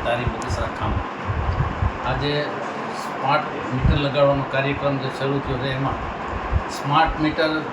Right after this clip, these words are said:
જે લગાવે છે, એમાં જૂના મીટરની જેમ જ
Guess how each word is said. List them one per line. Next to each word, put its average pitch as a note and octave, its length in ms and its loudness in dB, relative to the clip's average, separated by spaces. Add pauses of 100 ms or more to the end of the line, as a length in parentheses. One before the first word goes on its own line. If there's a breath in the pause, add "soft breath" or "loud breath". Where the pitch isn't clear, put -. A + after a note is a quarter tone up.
(120)
જે D3 80 0
લગાવે C#3+ 420 6
છે, - 400 -6 (520)
એમાં C#3 280 0
જૂના D#3 240 4
મીટરની E3 460 0
જેમ D#3 240 0
જ - 20 -6